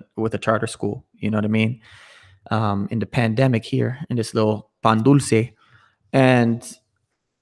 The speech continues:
I've, I've seen, very generally speaking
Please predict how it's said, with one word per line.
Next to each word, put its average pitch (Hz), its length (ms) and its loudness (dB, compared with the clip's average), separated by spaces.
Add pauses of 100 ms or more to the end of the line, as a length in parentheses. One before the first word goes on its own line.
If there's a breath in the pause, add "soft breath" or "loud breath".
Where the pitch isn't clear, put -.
(420)
I've, 156 500 4
I've 151 320 4
seen, 135 720 -2 (760)
very 143 560 6
generally 123 600 0
speaking 110 640 -10